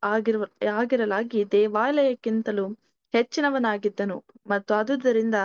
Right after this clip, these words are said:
ಆತನ ಶಿಷ್ಯರು ತನ್ನ ಸೇವೆಯಲ್ಲಿ ಏನು ಮಾಡಿದರೂ ಅದಕ್ಕೆ ಆತನ ಮುನ್ನಣೆಯನ್ನು ಪಡೆದು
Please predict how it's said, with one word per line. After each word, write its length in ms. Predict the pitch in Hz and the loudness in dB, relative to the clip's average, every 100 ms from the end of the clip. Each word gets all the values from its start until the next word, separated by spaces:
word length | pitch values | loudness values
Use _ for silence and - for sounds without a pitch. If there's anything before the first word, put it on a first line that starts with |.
| 208 - - - _ - | -4 -12 -20 -20 _ 0
ಆತನ 400 | 240 294 330 320 302 | 2 4 2 -2 -2
ಶಿಷ್ಯರು 520 | 269 240 247 233 226 | -4 -2 0 2 0
ತನ್ನ 240 | - 208 | -2 -4
ಸೇವೆಯಲ್ಲಿ 720 | 208 - 262 285 269 220 202 | -2 2 2 4 2 2 0
ಏನು 320 | 202 202 247 240 | 2 2 2 0
ಮಾಡಿದರೂ 720 | 202 214 247 262 277 254 214 - | -2 -2 2 2 2 0 0 -2
ಅದಕ್ಕೆ 420 | 208 233 - 226 | -2 -2 0 -2
ಆತನ 360 | 214 196 208 202 180 - _ 208 | 0 -4 -4 -6 -6 -14 _ 0
ಮುನ್ನಣೆಯನ್ನು 760 | 247 311 320 277 240 226 214 | 2 4 2 2 2 0 -2
ಪಡೆದು 520 | 202 208 240 220 185 | -2 0 2 0 -2